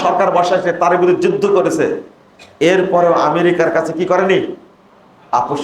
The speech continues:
করেনি। তারা টিকে আছে, মরেছে, কিন্তু টিকে আছে। এখন আফগানিস্তানের ক্ষমতায় কারা? তালেবানরা। যদিও আপনারা জানেন, আহলুল হাদিসের মসজিদগুলো তালেবানরা বন্ধ করে দিছে, মাদ্রাসাগুলো বন্ধ করে দিছে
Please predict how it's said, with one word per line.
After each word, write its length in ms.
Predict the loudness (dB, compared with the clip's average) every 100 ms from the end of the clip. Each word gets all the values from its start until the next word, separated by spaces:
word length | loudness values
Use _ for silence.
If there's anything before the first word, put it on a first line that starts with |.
| -4
করেনি। 260 | -4 -4 -12 _
তারা 180 | -2 0 -2
টিকে 220 | -4 0 -2
আছে, 160 | -2 -8 -12 -18 -6
মরেছে, 480 | 0 2 2 0 -2 -4 -8 -18 _ _ _ _ _ _ -4
কিন্তু 140 | -2 0
টিকে 240 | 0 2 2
আছে। 160 | 0 -2 -2 -2
এখন 200 | -2 0 0
আফগানিস্তানের 560 | 0 -2 -2 0 -2 0
ক্ষমতায় 360 | 0 0 0 0
কারা? 160 | 0 -2 -8 -18 _ _ _ _ _ _ -4
তালেবানরা। 480 | 0 0 -2 -4 -6 -8 -14 -20 -20 -20 -2
যদিও 380 | 0 2 2 2 0 -4 -6
আপনারা 280 | -4 0 0 0
জানেন, 220 | 0 0 -4 -10 -18 _ -2
আহলুল 360 | 0 2 2 2
হাদিসের 360 | 0 0 0 0
মসজিদগুলো 520 | 0 0 0 0 0 0
তালেবানরা 400 | 0 0 0 -2 -2
বন্ধ 140 | 0 0
করে 120 | 0 -2
দিছে, 200 | -2 -8 -14 -20 _ _ _ _ _ _ _ _ _ _ -2
মাদ্রাসাগুলো 600 | 0 0 0 0 2 2 2
বন্ধ 160 | 0 0
করে 140 | 0 0
দিছে 260 | -2 -8